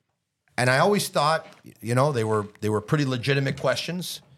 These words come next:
And Bergevin respected me. Like, I can feel it. I can feel it that he respected me, that I would respectfully challenge him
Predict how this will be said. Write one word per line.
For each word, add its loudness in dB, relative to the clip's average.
And 2
Bergevin 2
respected -2
me. -6
Like, -6
I 0
can -4
feel -2
it. 0
I -6
can -4
feel 0
it -2
that -2
he -4
respected -2
me, 0
that -2
I 0
would -4
respectfully -2
challenge -2
him -10